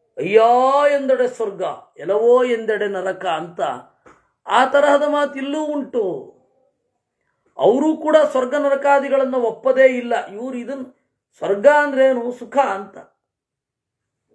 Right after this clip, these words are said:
ಆಹಾ, ಒಳ್ಳೆ ಮಳೆ ಬೀಳ್ತಾ ಇರಬೇಕು, ಒಳ್ಳೆ ತಿಂಡಿ ಇರಬೇಕು, ಮಳೆ ನೋಡ್ಕೊಂಡು ತಿನ್ನೋದು ಸ್ವರ್ಗ ಅಂತ. ಅದೇ ಸ್ವರ್ಗ ಅಲ್ಲ, ಸುಖ ಅನ್ನೋ ಅರ್ಥದಲ್ಲಿ ಸ್ವರ್ಗ ಅಂತ ಬಳಸೋದು.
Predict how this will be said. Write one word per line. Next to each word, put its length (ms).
ಆಹಾ, 600
ಒಳ್ಳೆ 240
ಮಳೆ 280
ಬೀಳ್ತಾ 320
ಇರಬೇಕು, 840
ಒಳ್ಳೆ 300
ತಿಂಡಿ 420
ಇರಬೇಕು, 760
ಮಳೆ 280
ನೋಡ್ಕೊಂಡು 540
ತಿನ್ನೋದು 520
ಸ್ವರ್ಗ 360
ಅಂತ. 280
ಅದೇ 360
ಸ್ವರ್ಗ 300
ಅಲ್ಲ, 260
ಸುಖ 280
ಅನ್ನೋ 320
ಅರ್ಥದಲ್ಲಿ 680
ಸ್ವರ್ಗ 280
ಅಂತ 280
ಬಳಸೋದು. 600